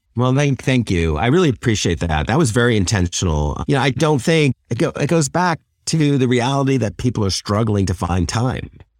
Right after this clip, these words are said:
And, you know, while I, I love, you know, I see these big books, five hundred, six hundred pages exploring a topic, and while in theory I'd love to read 'em,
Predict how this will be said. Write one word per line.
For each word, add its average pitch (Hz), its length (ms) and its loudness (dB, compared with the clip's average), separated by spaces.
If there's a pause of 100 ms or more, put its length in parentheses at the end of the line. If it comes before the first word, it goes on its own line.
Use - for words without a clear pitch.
And, 101 720 0 (180)
you 127 120 0
know, 123 180 0
while 117 240 0
I, 117 60 2
I 110 180 0
love, 107 500 0
you 101 120 0
know, 92 60 0
I 92 40 0
see 113 240 0
these 104 260 -2 (320)
big 117 340 0 (300)
books, - 760 -2 (200)
five 107 260 -2
hundred, 113 220 0
six - 220 -4
hundred 110 280 -2
pages 113 380 0
exploring 113 440 -2
a 95 40 -2
topic, 117 440 -4
and 98 180 0
while 123 500 0 (340)
in 101 180 0
theory 156 460 2
I'd 95 200 -2
love 185 340 0
to 156 100 0
read 185 320 2
'em, 170 360 2